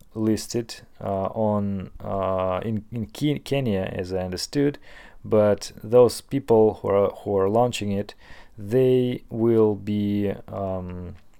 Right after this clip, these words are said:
uh, partner, or, or at least do some work together with, uh, N S E, and interested investors in the E T F will have to open an account through broker and pass K Y C scrutiny to gain access to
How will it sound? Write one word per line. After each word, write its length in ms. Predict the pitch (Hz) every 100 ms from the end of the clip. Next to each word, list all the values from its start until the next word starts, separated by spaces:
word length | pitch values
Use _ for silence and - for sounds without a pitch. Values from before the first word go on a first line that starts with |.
| - - - - -
uh, 300 | - - 98
partner, 680 | - 120 113 107 104 98 - - -
or, 120 | 101
or 220 | 95 104 98
at 140 | -
least 220 | 101 - -
do 200 | 104 113
some 320 | 107 - 98 101
work 220 | 101 -
together 360 | 98 101 95
with, 420 | 92 95 92 - 92
uh, 280 | 90 90 87
N 180 | 101
S 240 | 95 - -
E, 240 | 135 139 - - - - -
and 560 | 104 104 104 95 98 - -
interested 580 | 147 139 139 - 131 -
investors 800 | 131 113 120 - - 95 - -
in 160 | 110
the 180 | 101 -
E 60 | 131
T 240 | - 104
F 200 | 98 -
will 140 | 107
have 300 | 104 113 107
to 80 | -
open 360 | 107 117 - 107
an 200 | 98 101
account 460 | - - 117 147 143
through 200 | 101 95
broker 520 | 92 117 131 - 156
and 320 | - 104 101
pass 240 | 104 101
K 220 | - 95 95
Y 160 | 90
C 380 | - - 156 170 - - -
scrutiny 760 | - - - - 131 131 131 127 -
to 280 | - 107 101
gain 380 | 95 110 107 104
access 400 | 110 101 - -
to 280 | - 104